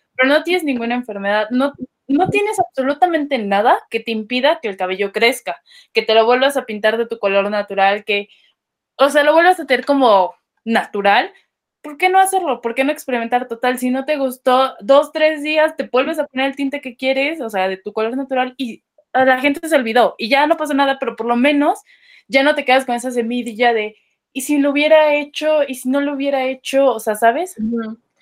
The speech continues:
Speaker 2: Sí, no, además siento que como que también le vamos mucho esta idea de que qué van a pensar y la gente, o sea, o
Speaker 1: Claro.
Speaker 2: sea,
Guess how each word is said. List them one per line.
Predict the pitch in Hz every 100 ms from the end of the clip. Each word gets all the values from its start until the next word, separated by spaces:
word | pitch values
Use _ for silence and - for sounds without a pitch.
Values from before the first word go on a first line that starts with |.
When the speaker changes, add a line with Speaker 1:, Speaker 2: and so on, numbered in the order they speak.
| - -
Speaker 2:
Sí, | - 269 320
no, | 330
además | 359 339 370
siento | 494 554 508
que | 262 214 190 - -
como | 220 220 220
que | 208 202
también | 208 208 214 240 262 262 _ _ 262
le | 254
vamos | 220 226 240
mucho | 233 226 247
esta | 247 214
idea | 196 185 196
de | 214
que | 208 185
qué | 208
van | 214 226
a | 208
pensar | 185 185 190 202
y |
la | 233 190
gente, | 196 214 220
o | 190
sea, | 185 185 180 _ _ _ _ _ _
o |
Speaker 1:
Claro. | - 220
Speaker 2:
sea, | 208